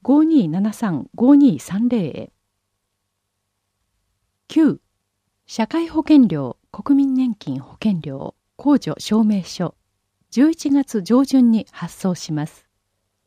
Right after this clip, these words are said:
納めた国民年金保険料は、全額が社会保険料控除の対象です。家族の国民年金保険料を納付したときは、納付した方の社会保険料控除として申告できます。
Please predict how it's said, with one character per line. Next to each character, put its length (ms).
納 220
め 120
た 160
国 300
民 160
年 180
金 180
保 120
険 260
料 200
は、 200
全 260
額 280
が 260
社 180
会 200
保 100
険 260
料 180
控 260
除 160
の 140
対 220
象 240
で 120
す。 180
家 120
族 320
の 140
国 400
民 80
年 180
金 200
保 100
険 260
料 200
を 220
納 140
付 160
し 80
た 140
と 120
き 140
は、 200
納 180
付 160
し 80
た 120
方 280
の 180
社 160
会 160
保 160
険 180
料 160
控 220
除 140
と 100
し 160
て 180
申 220
告 220
で 100
き 100
ま 140
す。 200